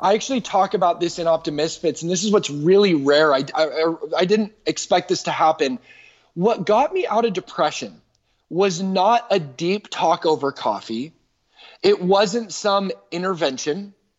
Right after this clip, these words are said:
It wasn't some, you know, theological person sitting down on the couch and, like, I was going over all my issues. It was people who, who grabbed their skateboards –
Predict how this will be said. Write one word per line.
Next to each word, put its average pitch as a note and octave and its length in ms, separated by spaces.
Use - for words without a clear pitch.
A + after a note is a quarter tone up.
It F#3 220
wasn't F#3+ 480
some, F3+ 400
you F3 140
know, E3 300
theological F3 680
person D#3+ 680
sitting F#3 460
down D#3+ 300
on E3+ 100
the E3 80
couch D#3+ 560
and, D3+ 120
like, C#3+ 260
I E3+ 140
was E3 160
going F3 280
over E3 340
all D#3 280
my D#3+ 140
issues. D3 560
It G#3+ 200
was G#3+ 340
people A#3 380
who, G#3+ 280
who F3 140
grabbed F#3 340
their A3+ 120
skateboards – C3+ 880